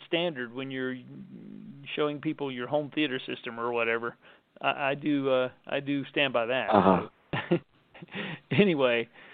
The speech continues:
Speaker 1: uh, the nineteen sixty-two film Merrill's Marauders has been issued by Warner Archive. That's directed by Sam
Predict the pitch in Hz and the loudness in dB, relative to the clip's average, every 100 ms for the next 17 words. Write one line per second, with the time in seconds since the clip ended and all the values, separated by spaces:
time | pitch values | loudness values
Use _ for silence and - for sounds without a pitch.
0 | - - - 156 147 214 170 208 240 220 | -20 -8 4 6 6 4 8 8 8 4
1 | - 220 - 180 220 208 180 170 202 208 | 2 0 0 0 4 6 6 6 8 8
2 | 147 156 160 190 190 180 170 160 156 151 | 6 6 10 10 10 4 -2 -6 -6 -4
3 | 160 - 165 143 135 139 165 147 131 151 | -6 -8 -4 0 0 0 -6 -4 -4 -4
4 | - 147 151 151 - - 156 - 131 123 | 0 0 2 -2 -8 0 0 2 0 0
5 | 165 156 156 | 2 4 2